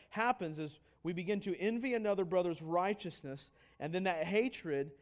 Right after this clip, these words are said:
begins to build in our hearts. I think oftentimes that looks like that hatred is built because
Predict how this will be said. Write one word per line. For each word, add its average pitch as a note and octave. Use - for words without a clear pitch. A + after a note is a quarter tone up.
begins E3+
to D#3+
build G3
in E3+
our D#3
hearts. D3
I D3+
think F3
oftentimes F3
that C#3+
looks F#3
like C3
that C#3
hatred G3+
is C3
built F#3+
because D3+